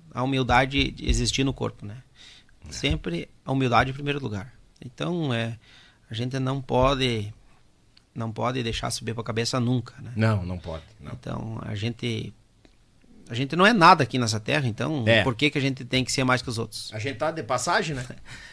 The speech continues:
Speaker 1: Então, quando o cara diz assim, "Ah, não, porque eu, eu sou mais que tal, sou mais que fulano." Não, aí, aí você foi o, a parte do ser humano e a parte do, do, do músico também, né?
Speaker 2: É.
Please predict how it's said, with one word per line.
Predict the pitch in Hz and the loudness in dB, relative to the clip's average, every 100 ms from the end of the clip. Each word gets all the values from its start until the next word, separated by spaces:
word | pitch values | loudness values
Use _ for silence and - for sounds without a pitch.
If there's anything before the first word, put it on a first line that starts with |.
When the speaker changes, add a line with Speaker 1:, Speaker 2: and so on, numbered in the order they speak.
| - | -18
Speaker 1:
Então, | - 65 127 | -10 -2 0
quando | 131 147 | 2 2
o | 139 | 4
cara | 135 135 131 | 6 6 4
diz | 110 120 | 2 -2
assim, | 110 127 | 0 4
"Ah, | 156 | 6
não, | 156 175 | 6 2
porque | 139 127 | -2 -4
eu, | 123 117 - - | -4 -4 -6 -8
eu | 120 | -10
sou | - - 131 | -6 -2 0
mais | 127 139 135 | 2 2 0
que | - - | -8 -4
tal, | 127 117 107 | 0 0 -2
sou | 117 | -8
mais | 110 113 | -6 -6
que | - | -8
fulano." | 117 57 - | -10 -10 -8
Não, | 165 196 151 143 139 | -6 -6 -8 -12 -12
aí, | 117 117 127 147 139 - - - - - | -8 -6 -6 -8 -12 -20 -18 -16 -16 -16
aí | - 117 | -8 -6
você | 117 - | -2 -2
foi | 156 143 143 | 0 2 4
o, | 120 101 104 - - - - - - | 4 0 -8 -18 -20 -20 -20 -20 -20
a | - | 0
parte | 120 117 135 | 4 4 2
do | 147 | 0
ser | - 143 | 2 4
humano | 156 147 170 | 4 6 6
e | 302 | 4
a | 311 | 0
parte | 214 208 233 | 0 0 -2
do, | 226 220 151 | -2 -2 -2
do, | 131 | -2
do | 131 | 2
músico | 147 175 - | 4 2 2
também, | 214 214 156 | -2 -2 -2
né? | 139 | -2
Speaker 2:
É. | 98 92 | -2 -2